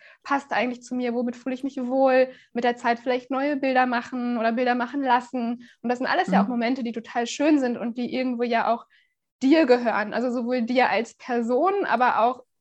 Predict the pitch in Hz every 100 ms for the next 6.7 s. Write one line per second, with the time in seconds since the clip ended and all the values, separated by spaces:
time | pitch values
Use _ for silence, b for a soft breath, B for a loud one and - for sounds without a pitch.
0 | _ - 233 240 240 240 269 240 254 254
1 | 226 214 247 262 240 247 226 247 240 240
2 | 226 226 226 b b b _ 220 233 294
3 | 233 180 202 285 - - 240 240 240 240
4 | - 190 208 - 285 269 240 269 262 233
5 | 220 220 254 240 - 262 226 202 220 220
6 | - 226 220 - 220 220